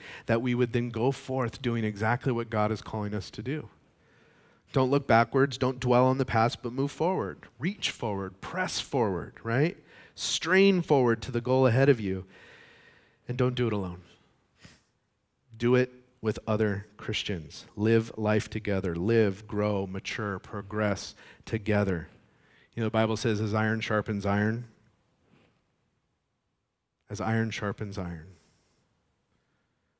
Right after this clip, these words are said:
That's how we get better. Sometimes we have to grade against <laughs> each other, but we commit to one another. We pour into one another. We build real relationships that, that go beyond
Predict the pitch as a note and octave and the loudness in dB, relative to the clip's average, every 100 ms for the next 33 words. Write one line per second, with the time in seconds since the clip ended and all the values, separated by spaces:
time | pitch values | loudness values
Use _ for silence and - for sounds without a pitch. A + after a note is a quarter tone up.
0 | _ G#2+ B2 A2+ A2 G#2+ A2 G2+ G2 F2 | _ -8 -4 -2 -2 -4 -2 -2 -2 -4
1 | - _ _ _ _ - A2 G#2+ A2+ G#2+ | -10 _ _ _ _ -8 -6 -2 -2 -2
2 | G2 G2+ G#2 G2+ G#2 G#2 G2+ G#2 - - | -4 -4 -4 -4 -2 0 -2 -4 -4 -6
3 | C3 - B2 - A2 - _ _ _ _ | -6 -4 -6 -6 -10 -10 _ _ _ _
4 | _ _ _ _ _ _ A#2+ A2+ A2+ A#2 | _ _ _ _ _ _ -4 -2 -2 0
5 | A2+ B2+ - A#2+ G#2+ G2 F#2+ F#2 F2 E2 | 2 0 0 -4 0 0 0 -2 -6 -8
6 | E2+ _ A#2 G#2+ B2+ A2 A#2 A#2 A2 G2+ | -14 _ -10 -6 -2 2 2 2 0 -2
7 | G2 F#2+ F#2 F#2 F#2+ G2+ A2 G2+ A2 A#2+ | -2 -2 -4 -4 -6 -4 -4 -2 0 2
8 | A2+ A2 G2+ G#2 - G2 F#2+ - G#2 G#2 | 2 2 0 -6 -6 -8 -8 -6 -6 -4
9 | G#2+ A2+ A2 G#2+ G2+ G#2 G#2 | -6 -4 -6 -4 -2 -2 -2